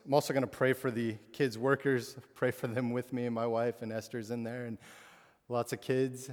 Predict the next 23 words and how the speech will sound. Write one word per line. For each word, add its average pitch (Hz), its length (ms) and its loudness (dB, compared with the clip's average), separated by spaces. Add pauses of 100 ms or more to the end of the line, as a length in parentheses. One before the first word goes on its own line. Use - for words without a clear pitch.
(140)
and, 131 380 6
uh, 135 360 8
especially 185 420 0
my 139 200 4
daughter. 135 320 8
Did 123 80 -6
you 147 60 -2
see - 120 0
my 180 140 8
daughter, 147 440 8
uh, 135 240 6
during 139 340 4
worship 139 340 4
decided 135 400 4
that 120 120 4
it 123 40 2
was 120 140 -2
a - 20 -4
good 120 140 0
time 120 200 2
to 117 60 -2
work 117 260 0
out? 139 400 2